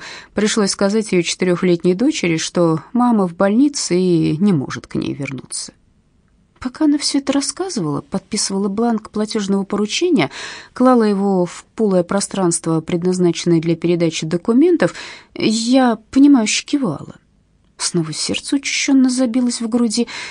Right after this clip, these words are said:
и снова за сочувствием на моем лице таилось намерение как-то изменить свою жизнь. Женщина прижимала что-то к внутреннему слою стекла, зернистую фотографию, присланную по факсу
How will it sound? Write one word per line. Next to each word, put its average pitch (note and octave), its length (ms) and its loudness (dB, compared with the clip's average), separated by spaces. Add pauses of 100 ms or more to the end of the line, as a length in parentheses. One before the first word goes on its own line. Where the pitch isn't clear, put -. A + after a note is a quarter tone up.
(160)
и - 80 -2
снова C4 320 4
за C#4 100 4
сочувствием B3+ 640 2
на G#3+ 100 6
моем F#3 300 4
лице F#3 420 0
таилось B3+ 640 0
намерение A3 580 2
как-то G#3+ 580 -4 (380)
изменить E3+ 560 0
свою - 280 -6
жизнь. - 340 -12 (640)
Женщина A3+ 500 0
прижимала G3 540 -2
что-то G#3+ 380 -4 (440)
к - 100 -4
внутреннему G#3+ 520 4
слою G#3 320 0
стекла, C#3+ 640 -6
зернистую A3 720 0
фотографию, E3 640 -4
присланную D#3+ 540 0
по F3+ 160 -2
факсу C#4+ 420 -2